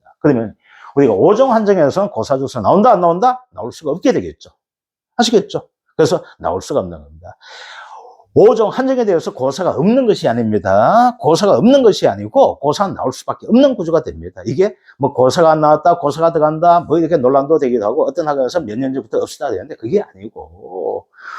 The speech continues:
우리가 전체적 기본 개념의 이해만 해주신다면 아,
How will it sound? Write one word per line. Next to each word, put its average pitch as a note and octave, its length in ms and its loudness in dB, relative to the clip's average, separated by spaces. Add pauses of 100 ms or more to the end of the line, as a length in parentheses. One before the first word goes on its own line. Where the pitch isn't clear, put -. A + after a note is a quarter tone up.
(100)
우리가 D#3+ 240 4
전체적 A#3+ 500 0
기본 D3 340 -8
개념의 C3 340 -6
이해만 A3 380 2
해주신다면 C#3+ 720 -6
아, A2+ 260 0